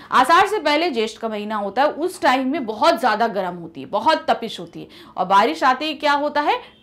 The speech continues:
ठंडक, यानी कि उस तपिश से उनको छुटकारा मिल जाता है। लोग धान की रोपाई शुरू कर देते हैं, बारिश में ही धान रोपे जाते हैं, आषाढ़ के महीने में रोपाई शुरू होती है इस कारण से। तो यहाँ पर क्या होगा? ये तीनों ही कारण आषाढ़ मास में उल्लास का कारण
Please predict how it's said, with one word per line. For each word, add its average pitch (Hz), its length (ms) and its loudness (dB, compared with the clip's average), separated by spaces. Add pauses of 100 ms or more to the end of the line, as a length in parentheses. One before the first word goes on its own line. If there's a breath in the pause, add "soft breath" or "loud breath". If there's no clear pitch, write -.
(120)
ठंडक, 208 420 -4
यानी 202 220 -6
कि 349 120 -4
उस 311 220 -6
तपिश 294 280 -4
से 277 140 -6
उनको 220 240 -8
छुटकारा 175 460 -10
मिल 151 180 -12
जाता - 280 -16
है। - 140 -20 (440 loud breath)
लोग 320 320 4
धान 285 360 0
की 370 140 0
रोपाई 254 380 2
शुरू 214 240 -8
कर 170 180 -8
देते 160 220 -10
हैं, 185 100 -10
बारिश 240 380 2
में 285 120 -2
ही 285 140 0
धान 214 320 -2
रोपे 208 300 -4
जाते 190 300 -2
हैं, 220 80 -6
आषाढ़ 165 300 -6
के 170 140 -8
महीने 185 280 -10
में 208 140 -8
रोपाई 196 300 -4
शुरू 196 260 -12
होती 185 280 -10
है - 560 -16
इस 370 200 0
कारण 175 320 0
से। - 160 -14 (280 loud breath)
तो 220 60 -10
यहाँ 220 240 0
पर 339 140 -2
क्या 302 160 2
होगा? 294 180 2
ये 294 200 0 (100)
तीनों 311 420 0
ही 415 200 0
कारण 285 400 4
आषाढ़ 233 440 2
मास 196 360 -4
में 285 140 0 (400 loud breath)
उल्लास 202 540 2
का 180 180 -4
कारण 180 440 2